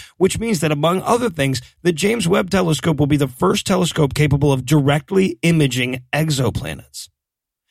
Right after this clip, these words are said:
It also means that it'll be able to pierce the distance limitations of the Hubble and see further back in time than we've ever been able to see before. As the folks who are tasked with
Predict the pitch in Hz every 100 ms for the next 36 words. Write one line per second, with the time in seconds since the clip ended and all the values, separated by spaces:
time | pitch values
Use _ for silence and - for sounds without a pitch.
0 | _ 165 202 262 226 180 156 180 - _
1 | 175 175 196 226 180 165 175 - - 151
2 | 147 170 147 131 147 139 143 139 131 123
3 | 139 135 131 135 240 196 156 160 - 170
4 | - 185 190 190 175 175 180 175 180 160
5 | 165 160 156 - - 170 160 185 165 160
6 | 156 151 151 - 220 165 117 - - _
7 | _ _ _ _ _ _ _ _ _ -
8 | 175 147 156 170 151 151 143 165 160 139
9 | 135